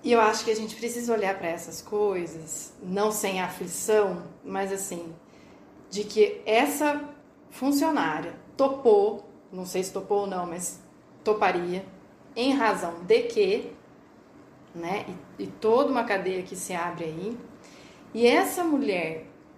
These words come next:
que contrata essa pessoa tá tão identificada nesse lugar de ela pode fazer isso,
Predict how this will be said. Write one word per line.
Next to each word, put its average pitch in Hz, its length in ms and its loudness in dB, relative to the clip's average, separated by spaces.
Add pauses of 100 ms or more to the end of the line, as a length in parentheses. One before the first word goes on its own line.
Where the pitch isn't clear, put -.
(120)
que 196 220 -12
contrata 220 840 0
essa 247 220 -4
pessoa 175 680 -6 (640)
tá 196 100 -4
tão 330 320 0
identificada 285 760 0
nesse 196 360 -6
lugar 180 540 -4
de 165 400 -10 (140)
ela 196 140 2
pode 247 340 4
fazer 180 280 -2
isso, 226 440 -4